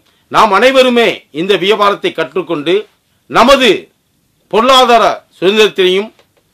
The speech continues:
இதன் மூலமாக பல நாடுகளுடைய பொருளாதாரத்தை அந்நிய செலாவணியாக கொண்டு வந்து நமது நாட்டினை வல்லரசு நாடாக ஆக்க முடியும்.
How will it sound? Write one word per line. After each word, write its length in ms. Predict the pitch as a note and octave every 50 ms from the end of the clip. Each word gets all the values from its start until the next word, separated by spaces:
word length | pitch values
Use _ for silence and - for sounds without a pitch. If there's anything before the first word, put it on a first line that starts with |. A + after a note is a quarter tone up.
| _ _ -
இதன் 240 | D#3 A3 B3+ B3+ A#3+
மூலமாக 400 | B3 B3 B3+ A#3+ A#3+ A#3 A#3 G#3 A3+ G#3+ E3+ B2 - - _
பல 100 | C#3+ F3 F#3 F3+ F#3
நாடுகளுடைய 440 | A3 B3 B3 A#3+ A#3+ A#3 A3 G#3 G3+ - _
பொருளாதாரத்தை 640 | D#3+ F#3 A3 A3 A3+ A3 G#3+ G3+ G3 - - G3 F3+ D#3 B2
அந்நிய 240 | C#3+ F3+ A#3 A#3+ A#3 E3 -
செலாவணியாக 760 | - F#3 F#3+ G3 G3 F#3+ F#3 F#3 F3+ E3+ D3+ E3 D3+ A#2 - - _ _ _ _ _ E3+
கொண்டு 200 | G3 A3+ A#3+ A#3 G#3
வந்து 240 | F#3+ F3+ D#3+ F3+ G3 A3 A3 - _ _ _ _ _ C#3+
நமது 220 | E3+ G#3 A#3+ A#3 G#3+
நாட்டினை 420 | A3 A#3 A#3+ A3 C4 B3+ A#3+ A3 E3 A#2 - _ _ -
வல்லரசு 380 | F3 A3+ C4+ C#4+ C#4+ C#4 A#3+ A#3
நாடாக 320 | G#3+ G#3+ G#3+ A3 G#3+ G3+ G3+ G3 F3 - - - _ _ _ - D#3+
ஆக்க 240 | G#3+ A#3+ - - A#3 G3+
முடியும். 340 | F#3 E3+ F3 D3+ B2+ F#2+